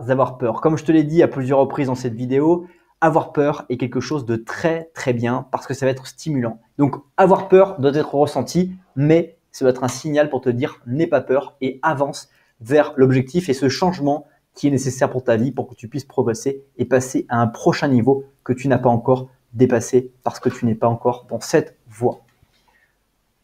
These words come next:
C'est déjà la fin de cette vidéo. Merci beaucoup pour le temps que tu as consacré à regarder cette nouvelle vidéo. Si ce n'est pas encore fait, je t'invite à ajouter cette vidéo à tes playlists, à découvrir dans la description d'autres contenus pour aller beaucoup plus loin.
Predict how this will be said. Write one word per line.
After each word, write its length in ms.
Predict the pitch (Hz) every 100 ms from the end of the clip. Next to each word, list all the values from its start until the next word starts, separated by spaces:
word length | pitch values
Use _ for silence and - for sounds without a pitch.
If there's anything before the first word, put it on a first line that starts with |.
| _
C'est 100 | 165
déjà 160 | 151
la 100 | 196
fin 240 | 185 208 262
de 40 |
cette 140 | - 202
vidéo. 400 | 202 185 185 196
Merci 380 | 185 175 -
beaucoup 420 | 123 143 220 180 202
pour 240 | - 139
le 80 | 135
temps 140 | 156
que 60 | 151
tu 60 |
as 60 | 143
consacré 640 | 139 127 135 - 151 156
à 60 | -
regarder 340 | 113 117 135
cette 220 | 143 135 131
nouvelle 180 | 127
vidéo. 560 | 120 117 120 156 175 196 -
Si 120 | 127
ce 80 | 143
n'est 60 |
pas 220 | 139 165 165
encore 280 | 156 156
fait, 260 | - 160 156
je 80 | 160
t'invite 300 | 127 139 139
à 100 | 131 -
ajouter 340 | 156 156 160
cette 180 | 151 143
vidéo 460 | 143 143 147 151 -
à 100 | 113
tes 120 | 117
playlists, 560 | 117 170 196 220 - -
à 80 | 135
découvrir 600 | 139 156 165 139 156 - _ _ _ 120
dans 460 | 110 185 226 226
la 120 | 131 143
description 640 | 151 - 160 - 170 175
d'autres 360 | 110 156 214 202
contenus 400 | 185 180 190 185
pour 180 | 131 123
aller 140 | 117
beaucoup 340 | 113 190 -
plus 160 | - 135
loin. 340 | 131 151 170